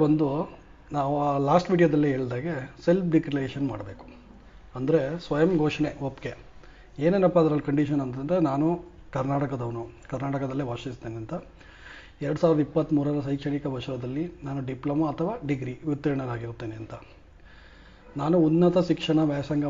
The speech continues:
ಮಾಡ್ತಾ ಇಲ್ಲ ಅಂತ, ನಾನು ಯಾವುದೇ ಉದ್ಯೋಗ ಮಾಡ್ತಾ ಇಲ್ಲ ಅಂತ, ನಾನು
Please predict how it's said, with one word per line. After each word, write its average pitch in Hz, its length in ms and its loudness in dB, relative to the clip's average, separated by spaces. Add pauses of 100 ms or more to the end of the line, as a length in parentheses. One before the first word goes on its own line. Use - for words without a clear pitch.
ಮಾಡ್ತಾ 127 320 -4
ಇಲ್ಲ 120 180 -4
ಅಂತ, 131 140 -4 (920)
ನಾನು 147 180 2 (120)
ಯಾವುದೇ 143 320 2
ಉದ್ಯೋಗ 127 340 -4 (1000)
ಮಾಡ್ತಾ 123 320 -6
ಇಲ್ಲ 113 80 -6 (100)
ಅಂತ, 117 120 -12 (1080)
ನಾನು 143 220 0